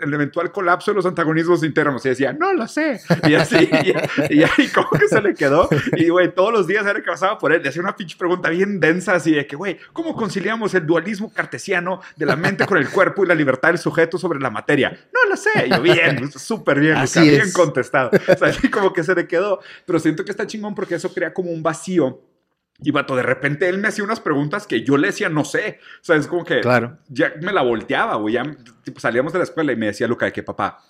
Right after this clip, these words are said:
Speaker 1: la luna nos está siguiendo". Yo de que, "Verga". "No, no nos está siguiendo".
Speaker 2: <laughs>
Speaker 1: "Sí, mira, ahí viene". Y yo,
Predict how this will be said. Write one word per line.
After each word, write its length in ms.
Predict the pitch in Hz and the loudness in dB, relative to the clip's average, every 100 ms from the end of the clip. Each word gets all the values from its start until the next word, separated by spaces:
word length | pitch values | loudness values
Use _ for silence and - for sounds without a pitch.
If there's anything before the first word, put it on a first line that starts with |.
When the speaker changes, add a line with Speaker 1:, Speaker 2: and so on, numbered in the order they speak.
| _ | _
Speaker 1:
la 140 | 104 101 | -4 -2
luna 260 | 104 113 | -2 -2
nos 140 | 127 127 | -2 -6
está 200 | 117 107 | -6 -6
siguiendo". 520 | 131 107 110 110 85 - _ _ | -6 -2 -2 -2 -8 -16 _ _
Yo 60 | 85 | -20
de 60 | 76 | -20
que, 120 | 76 | -16
"Verga". 400 | 76 76 67 - _ _ _ _ | -14 -14 -16 -20 _ _ _ _
"No, 280 | - 110 120 | -8 -2 0
no 180 | - 127 | 0 -2
nos 160 | 160 - | 0 2
está 120 | 165 | 2
siguiendo". 280 | 147 135 135 | 2 2 -2
Speaker 2:
<laughs> 160 | - | -10
Speaker 1:
"Sí, 180 | - 170 | -10 -6
mira, 260 | 151 175 - | -2 -2 -2
ahí 160 | 135 147 | 2 2
viene". 240 | 175 240 | 2 2
Y 40 | |
yo, 100 | 170 | 2